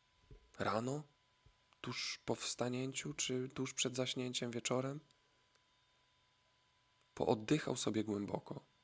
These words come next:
uspokoił ciało i zadał sobie jedno pytanie. Kim ja tak naprawdę, kurwa, jestem?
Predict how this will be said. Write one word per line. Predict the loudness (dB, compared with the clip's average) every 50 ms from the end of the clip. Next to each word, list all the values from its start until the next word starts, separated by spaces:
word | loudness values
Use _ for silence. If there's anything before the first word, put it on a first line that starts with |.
| _ _ _
uspokoił | -2 0 0 0 -2 -4 -6 -2 2 2 2 2 2 0
ciało | 0 0 0 0 -2 -4 -6 -8 -10 -14 _ _ _ _ _ _ _ -20 -20 _ _ _ _ _ _ _ _ _ _ _ _ _ _ _ _ -2
i | 0 2
zadał | 4 4 4 4 4 2 2 2
sobie | 2 0 0 0 0 0 0 0
jedno | 0 0 0 0 0 0 -2 -4 -4 -2
pytanie. | -4 -6 -4 -4 -6 -6 -6 -8 -10 -12 -12 -14 _ _ _ _ _ _ _ _ _ _ _ _ _ _ _ _ _ _ _ _ _ _ _ _ _ _ _ _ _ _ _ _ _ _ _ _ _ _ _ _ _ _ _ _ _ _ _ _ _ _ -20 -18 -10 -6
Kim | -2 0 0 2 0 0
ja | -2 -4 -4
tak | -4 -6 -6 -6 -6
naprawdę, | -6 -6 -4 -4 -2 -2 -2 -2 -4 -4 -6 -6
kurwa, | -6 -6 -4 -2 -2 -2 -2 -2 -2 -2
jestem? | -2 -2 -2 -4 -6 -6 -8 -12 -12 -16